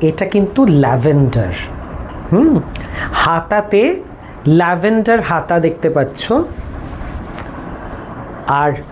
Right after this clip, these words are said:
দেখো, দুটো হিউ তোমরা পাশাপাশি রাখলে ডিফারেন্সটা বুঝতে পারবে।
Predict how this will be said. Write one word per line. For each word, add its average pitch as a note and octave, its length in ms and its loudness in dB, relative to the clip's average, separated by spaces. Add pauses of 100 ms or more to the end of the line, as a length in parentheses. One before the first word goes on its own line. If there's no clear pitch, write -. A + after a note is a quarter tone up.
(160)
দেখো, F#3+ 320 0
দুটো A#3+ 260 2
হিউ G#3+ 400 4
তোমরা G3+ 360 4
পাশাপাশি G3 680 0
রাখলে F3+ 760 4 (1000)
ডিফারেন্সটা F#3 640 2
বুঝতে D3 380 0
পারবে। G#2 360 0